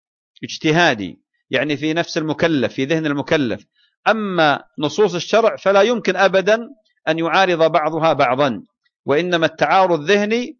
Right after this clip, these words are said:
في ذهن المكلف بسبب غياب، يعني، آه، جملة من المسائل عنده، فيقع في، مثلا، يتصور هذا ال-، ال-، يتصور هذه الأدلة بأنها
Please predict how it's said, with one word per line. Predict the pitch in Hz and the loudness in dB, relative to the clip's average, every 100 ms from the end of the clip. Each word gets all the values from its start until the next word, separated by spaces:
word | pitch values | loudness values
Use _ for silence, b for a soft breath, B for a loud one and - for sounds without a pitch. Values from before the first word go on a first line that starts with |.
| - | -4
في | 151 | 0
ذهن | 180 175 | 2 2
المكلف | 165 156 - 208 208 254 - _ _ _ _ | 0 -2 0 0 2 2 0 _ _ _ _
بسبب | 156 202 214 208 | -8 -2 0 2
غياب، | 160 180 190 190 190 _ _ _ _ - | 4 4 6 4 0 _ _ _ _ -2
يعني، | 160 147 165 165 165 | 0 2 0 -2 -2
آه، | - 143 139 147 | 0 2 2 -2
جملة | 135 196 208 175 | -2 -2 0 -2
من | 160 156 | 0 -2
المسائل | 151 156 180 185 165 175 - _ _ _ - | -2 -2 0 2 2 -2 -4 _ _ _ -6
عنده، | 123 185 170 165 170 170 - - | -2 -2 0 2 2 -4 -6 2
فيقع | 151 160 175 180 151 | 2 4 0 2 0
في، | 143 156 151 - _ _ _ _ _ _ _ - | 2 -2 -2 -8 _ _ _ _ _ _ _ -2
مثلا، | 160 147 151 160 - _ - | 2 4 2 0 -6 _ -4
يتصور | 156 165 147 202 180 147 | -4 -2 0 2 4 2
هذا | 135 151 143 147 - _ _ - | 4 2 2 -2 -4 _ _ -2
ال-، | 131 131 123 | 0 0 -4
ال-، | 127 123 127 131 | -4 -4 -8 -8
يتصور | - 180 185 160 160 | -6 0 2 2 2
هذه | |
الأدلة | 151 147 165 156 | 2 2 2 0
بأنها | 135 147 151 151 147 175 | 0 0 -2 0 0 0